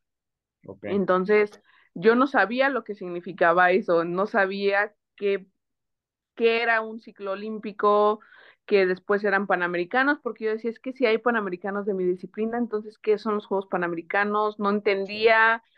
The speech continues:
Speaker 2: me explicaban y yo, "Ok, ya
Speaker 1: <laughs>
Speaker 2: entendí, entonces, ¿de aquí a dónde?". O sea, ¿sabes? Entonces,
Speaker 1: Sí.
Speaker 2: como que fue un proceso tan paso a paso que el primer paso fue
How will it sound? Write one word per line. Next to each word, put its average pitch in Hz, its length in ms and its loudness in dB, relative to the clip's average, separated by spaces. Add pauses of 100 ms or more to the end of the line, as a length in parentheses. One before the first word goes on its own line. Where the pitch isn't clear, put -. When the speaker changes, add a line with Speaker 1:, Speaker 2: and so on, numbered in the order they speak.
(240)
Speaker 2:
me 190 120 0
explicaban 220 880 4
y 196 180 -4
yo, 190 160 2
"Ok, 196 220 -2
ya 208 100 -2
Speaker 1:
<laughs> 202 400 -4
Speaker 2:
entendí, 226 160 -4
entonces, 208 400 -8
¿de 190 60 4
aquí 180 200 0
a 202 100 4
dónde?". 226 600 -2 (100)
O 277 60 -8
sea, 202 260 -8
¿sabes? 240 320 -6
Entonces, 214 540 -6
Speaker 1:
Sí. - 160 -12 (240)
Speaker 2:
como 226 260 0
que 240 140 -2
fue 262 180 0
un 302 100 2
proceso 285 600 0
tan 254 240 2
paso 277 360 -2
a 220 120 -4
paso 208 420 -2
que 175 300 -6 (600)
el 220 180 0
primer 233 300 2
paso 247 360 2
fue 220 460 2